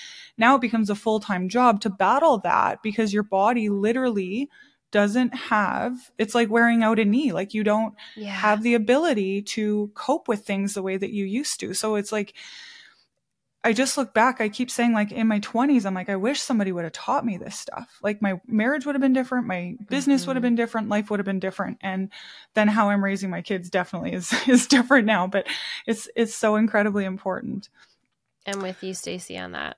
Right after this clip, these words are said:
Speaker 2: Yep.
Speaker 1: Yeah. So what are some things, can I ask you, like, women business owners specifically, when they're coming to you and they're like, "I've got all of this on my plate," maybe they're coming to you for their marriage,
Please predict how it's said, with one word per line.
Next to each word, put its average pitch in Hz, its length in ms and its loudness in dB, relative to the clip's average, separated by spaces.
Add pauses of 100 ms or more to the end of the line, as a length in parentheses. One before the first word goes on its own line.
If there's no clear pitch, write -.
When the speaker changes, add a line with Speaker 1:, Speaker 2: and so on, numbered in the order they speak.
Speaker 2:
Yep. 220 280 0 (840)
Speaker 1:
Yeah. 202 360 -4 (440)
So 285 340 6 (100)
what 262 260 4
are 381 320 2
some 277 240 4
things, 254 440 4
can 254 140 4
I 269 60 4
ask 220 300 2
you, 247 80 2
like, 214 240 0
women 247 540 6
business 220 440 0
owners 196 280 -2
specifically, 196 600 -6
when 190 200 -4
they're 220 160 2
coming 220 320 2
to 208 100 -2
you 208 60 2
and 202 100 4
they're 196 80 0
like, 185 220 -4
"I've 196 140 0
got 202 220 2
all 208 280 2
of 214 100 -2
this 196 220 -2
on 185 160 -4
my 180 120 -6
plate," 233 460 -6 (320)
maybe 226 300 4
they're 233 160 2
coming 202 340 2
to 208 120 -4
you 196 120 0
for 196 160 -8
their 185 120 -4
marriage, 185 540 -4